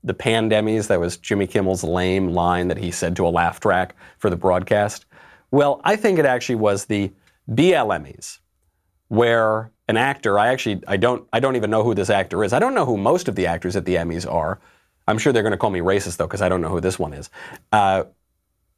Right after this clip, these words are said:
Anth-, oh, I'm being told by the producers it's Anthony Anderson. Never heard of him, never seen any of his stuff. I actually haven't seen anything Jimmy Kimmel's done in the last recent years since he was wearing blackface on his old Comedy Central show. But I guess that, that gets washed away, doesn't it?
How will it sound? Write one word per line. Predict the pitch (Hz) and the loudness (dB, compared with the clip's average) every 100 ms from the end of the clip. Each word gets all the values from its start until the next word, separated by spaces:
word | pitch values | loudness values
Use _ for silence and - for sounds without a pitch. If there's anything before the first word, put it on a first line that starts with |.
| _ - - _ _ _ _ _ - | _ -20 -20 _ _ _ _ _ 0
Anth-, | 170 185 - | 0 2 2
oh, | 131 | 2
I'm | 113 | 0
being | 120 113 | 0 0
told | 110 | 0
by | 101 | 0
the | 92 | 0
producers | 98 92 92 | -2 -4 -4
it's | 95 - | -6 -2
Anthony | 139 131 123 | 0 2 2
Anderson. | 113 110 87 - - | 2 0 -2 -8 -6
Never | - 165 147 | 0 2 2
heard | 139 | 0
of | 131 | 0
him, | 127 | -2
never | 123 139 | 0 0
seen | 131 135 | 0 2
any | 123 113 | 2 2
of | |
his | 101 | 0
stuff. | - 107 107 - - - | 0 0 0 -8 -6 -2
I | |
actually | 240 254 | 0 0
haven't | 185 | 0
seen | 123 147 | 0 0
anything | 135 143 127 113 | 2 2 2 2
Jimmy | 107 147 117 | 2 2 2
Kimmel's | - 214 147 104 | 0 2 0 0
done | 104 95 92 | 0 0 -2
in | 95 107 104 | -4 -2 -2
the | 98 98 | -2 2
last | 104 104 120 | 2 2 -2
recent | 107 98 | -2 0
years | 98 98 - | 0 0 -6
since | - - 233 | -2 0 2
he | 226 | 2
was | 180 143 | 2 4
wearing | 147 139 120 | 2 2 2
blackface | 139 156 170 120 90 90 - - _ _ | 2 2 0 0 0 -2 -6 -14 _ _
on | 123 123 | 0 2
his | 127 | 2
old | 120 113 | 2 2
Comedy | - 117 107 | 0 -2 -2
Central | 98 117 98 | 0 0 -2
show. | 87 73 | -4 0
But | 135 | 0
I | |
guess | 247 311 | 2 0
that, | 254 214 - _ _ | 0 -2 -4 _ _
that | 175 175 | -2 0
gets | 170 | 0
washed | 131 120 110 | 2 0 0
away, | 104 95 78 | -2 -2 0
doesn't | 98 104 120 | 0 2 0
it? | 120 | -2